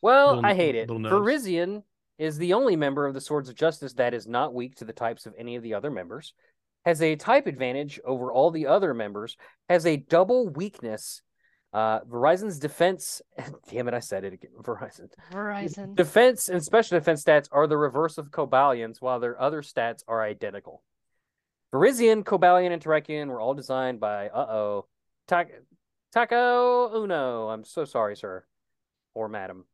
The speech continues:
Speaker 1: I butchered your name. Based on the character of Aramis from the novel The Three Musketeers.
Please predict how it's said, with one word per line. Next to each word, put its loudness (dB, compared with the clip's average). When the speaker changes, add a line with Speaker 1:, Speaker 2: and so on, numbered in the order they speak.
Speaker 1:
I -6
butchered -10
your -12
name. -14
Based 0
on 0
the -2
character 2
of 2
Aramis 2
from -4
the -2
novel 2
The -12
Three -4
Musketeers. -2